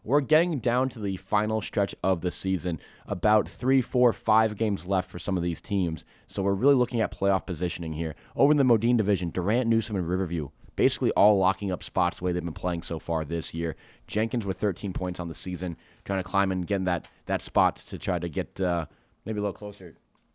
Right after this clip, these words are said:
<laughs> Maybe a little closer to a, uh,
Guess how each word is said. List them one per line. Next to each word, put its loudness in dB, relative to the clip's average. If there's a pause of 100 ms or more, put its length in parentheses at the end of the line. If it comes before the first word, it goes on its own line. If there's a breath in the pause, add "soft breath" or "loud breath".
(140)
<laughs> -20
Maybe 6
a 4
little 6
closer 4
to 0
a, 2
uh, 0